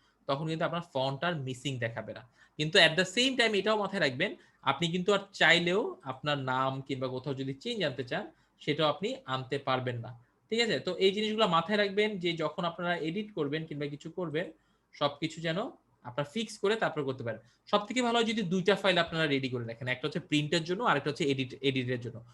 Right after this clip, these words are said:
আমি ফাইলে দিয়ে যে আমি save as দিয়ে এখন যদি এটা ভিজিটিং কার্ড প্রিন্ট নামে হচ্ছে সেভ করে রাখি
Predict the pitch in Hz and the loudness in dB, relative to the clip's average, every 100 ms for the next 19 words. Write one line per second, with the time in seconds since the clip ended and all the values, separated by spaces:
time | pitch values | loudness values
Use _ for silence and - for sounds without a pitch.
0 | _ - 175 185 180 180 196 196 202 202 | _ -2 -2 6 8 8 6 6 8 8
1 | 196 185 190 180 180 - 175 175 180 175 | 6 2 0 0 -4 -2 0 2 0 0
2 | 170 175 175 180 - _ _ - 131 165 | 0 2 2 -2 -8 _ _ -8 -4 -2
3 | 165 170 165 165 160 143 147 151 160 160 | -2 0 0 2 2 2 -2 -2 -4 -4
4 | 151 143 147 143 _ _ _ _ _ _ | 2 4 4 0 _ _ _ _ _ _
5 | - - _ _ _ _ - 247 254 - | -20 -20 _ _ _ _ 0 2 2 -4
6 | 190 175 175 165 - 170 170 170 - 135 | -4 -2 -2 -4 -6 -8 -6 -8 -4 -4
7 | 120 120 185 | -4 -6 -10